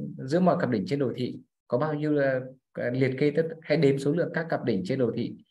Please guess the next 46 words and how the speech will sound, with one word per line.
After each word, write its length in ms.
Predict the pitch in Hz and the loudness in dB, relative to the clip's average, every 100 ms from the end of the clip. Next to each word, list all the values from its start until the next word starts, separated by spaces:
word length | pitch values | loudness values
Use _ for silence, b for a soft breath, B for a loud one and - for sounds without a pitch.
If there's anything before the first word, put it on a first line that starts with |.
| b - | b -8
sao 240 | - 139 | -2 -2
cho 400 | 139 135 131 131 - _ - | 0 0 -2 -4 -10 _ -2
tổng 160 | 120 | -2
trọng 160 | - 90 | -2 -4
số 220 | 104 104 | -4 -2
nó, 360 | 117 113 - B B B B B - | 0 0 -2 B B B B B -2
à, 200 | 127 131 135 - | 4 4 2 2
của 120 | 107 | 4
đường 160 | 107 107 | 4 4
đi 120 | 123 | 2
ngắn 220 | 110 117 | 2 0
nhất 100 | 160 | -2
là 200 | - 120 | -2 0
bằng 180 | 104 101 101 | 0 -2 -2
K 40 | |
chẳng 400 | 135 131 127 90 | -2 -2 -8 -8
hạn, 100 | 90 - - | -10 -14 -8
hoặc 80 | 107 | -6
là 80 | |
bằng 140 | 101 98 | -4 0
X. 160 | 147 - 147 _ _ _ _ _ _ _ _ | 0 -2 -12 _ _ _ _ _ _ _ _
Vậy 180 | 117 117 120 | -4 -2 0
thì 260 | 120 120 123 123 131 - - _ - | 0 0 0 -2 -4 -8 -14 _ -6
mình 300 | 139 131 131 | -4 -2 0
bắt 120 | 160 165 | 0 0
buộc 180 | 135 - | -2 0
phải 160 | 104 | 0
nghĩ, 200 | 117 165 | 0 0
à, 540 | 156 151 - 131 131 - _ _ - | 0 0 -2 -4 -6 -12 _ _ -4
để 100 | 113 | -2
biết 140 | 147 | 0
được 220 | 165 135 | 0 2
mọi 340 | 127 127 - - - _ _ _ b b _ | 2 2 0 -6 -14 _ _ _ b b _
đường 140 | 139 135 | 0 2
đi 120 | 147 | 2
ngắn 160 | 131 | 2
nhất 120 | 147 165 | 2 2
giữa 100 | 160 | 0
mọi 220 | 156 127 | 0 -2
số 280 | - 127 151 | -2 -2 -2
trên 220 | 160 151 147 | -2 -4 -4
cặp 120 | 127 | -2
đỉnh 220 | 113 95 | -2 -4
thì 100 | 104 | -6
ta 140 | 127 131 | -6 -6
bắt, 160 | 151 | -6